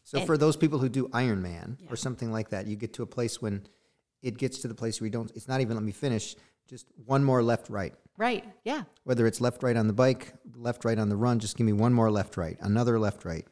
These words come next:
Speaker 2: Yep.
Speaker 1: Next, let's get to the next cactus.
Speaker 2: Yes.
Speaker 1: Or the next tree, whatever the case
Speaker 2: Yeah.
Speaker 1: may be.
Speaker 2: There's a, um, and maybe you know her, her name just went out of my head, but there's a,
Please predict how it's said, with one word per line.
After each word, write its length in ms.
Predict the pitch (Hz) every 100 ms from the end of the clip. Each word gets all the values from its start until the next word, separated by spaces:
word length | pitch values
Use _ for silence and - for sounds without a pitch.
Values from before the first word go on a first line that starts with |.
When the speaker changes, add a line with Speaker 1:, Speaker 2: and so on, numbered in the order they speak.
| _
Speaker 2:
Yep. 240 | - 175 - _ _
Speaker 1:
Next, 400 | 113 131 131 -
let's 160 | 139 131
get 160 | 143
to 100 | -
the 60 | 131
next 280 | 120 120 -
cactus. 560 | - 107 - - - -
Speaker 2:
Yes. 380 | - - - - _
Speaker 1:
Or 100 | -
the 100 | 107
next 340 | 101 98 - _
tree, 260 | - 90 82
whatever 300 | 90 92 85
the 80 |
case 220 | - - -
Speaker 2:
Yeah. 160 | 165
Speaker 1:
may 60 | 160
be. 60 | 117 _ _ _
Speaker 2:
There's 200 | 233 233
a, 220 | 208 175
um, 260 | 160 151 165
and 80 | 175
maybe 400 | 170 175 170 156
you 180 | - 156
know 160 | 147 147
her, 160 | 143
her 60 | 143
name 200 | 151 151
just 160 | 156 -
went 100 | 160
out 100 | 151
of 60 |
my 80 | 147
head, 280 | 143 151 143
but 120 | -
there's 220 | 151 147
a, 240 | 151 151